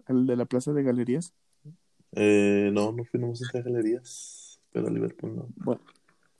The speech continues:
Speaker 1: bueno,
Speaker 2: ¿Qué pasó ahí?
Speaker 1: en
Speaker 2: Cuéntame.
Speaker 1: Liverpool,
Speaker 2: Ujú.
Speaker 1: en galerías hay una, hoy, hoy yo fui, bueno, ayer,
Speaker 2: Ujú.
Speaker 1: hay un guardia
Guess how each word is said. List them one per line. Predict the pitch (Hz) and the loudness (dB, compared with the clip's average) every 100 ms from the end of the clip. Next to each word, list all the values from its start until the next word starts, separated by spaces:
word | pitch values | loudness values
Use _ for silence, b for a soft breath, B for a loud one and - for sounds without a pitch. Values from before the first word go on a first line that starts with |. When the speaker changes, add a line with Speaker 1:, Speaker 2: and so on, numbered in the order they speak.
| _ | _
Speaker 1:
bueno, | 120 117 - | -2 -2 -4
Speaker 2:
¿Qué | |
pasó | 113 110 - | -4 -4 -2
ahí? | 117 117 - | -4 -4 0
Speaker 1:
en | 143 139 | 2 4
Speaker 2:
Cuéntame. | 139 135 | 2 2
Speaker 1:
Liverpool, | 139 135 - - 285 - _ _ - | 2 -2 0 4 4 2 _ _ -10
Speaker 2:
Ujú. | 104 101 104 - - | -6 -4 -6 -10 2
Speaker 1:
en | 143 | 4
galerías | 143 139 139 175 143 151 - | 6 4 4 2 2 -2 -8
hay | 135 143 | -4 -2
una, | 151 151 147 135 127 _ _ - _ _ _ | 0 0 0 0 -2 _ _ -18 _ _ _
hoy, | 135 139 135 | 6 6 6
hoy | 123 131 147 | 2 2 0
yo | - 135 | -4 -4
fui, | 131 131 127 - | 0 -2 -2 -6
bueno, | 127 123 | -4 -4
ayer, | 120 131 123 _ _ _ _ _ _ _ _ - | 0 0 0 _ _ _ _ _ _ _ _ -10
Speaker 2:
Ujú. | 113 | -2
Speaker 1:
hay | 135 143 | 0 2
un | 143 139 | 2 2
guardia | 135 135 127 123 | 4 4 4 -2